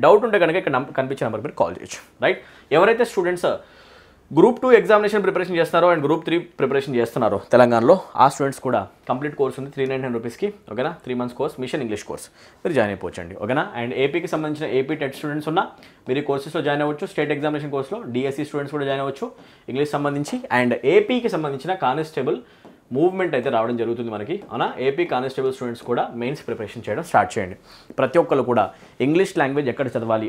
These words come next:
అనే డౌట్ కనుక మీకుంటే వన్ స్టాప్ సొల్యూషన్ మన యాప్ అనమాట, ఓకేనా? ఒకవేళ ఎక్కడ దాకా చూసి సబ్స్క్రైబ్ చేసుకోకపోతే సబ్స్క్రైబ్ చేయండి, బెల్ ఐకాన్ ప్రెస్ చేయండి and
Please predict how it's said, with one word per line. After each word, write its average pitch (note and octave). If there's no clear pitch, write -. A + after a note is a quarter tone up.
అనే A2
డౌట్ A2
కనుక G#2+
మీకుంటే G#2+
వన్ B2
స్టాప్ D3+
సొల్యూషన్ B2
మన G#2
యాప్ F#2+
అనమాట, -
ఓకేనా? D3+
ఒకవేళ E3
ఎక్కడ F3+
దాకా F3+
చూసి D#3+
సబ్స్క్రైబ్ D#3
చేసుకోకపోతే C#3
సబ్స్క్రైబ్ D3+
చేయండి, E3
బెల్ C3
ఐకాన్ D3
ప్రెస్ C#3+
చేయండి E3
and B2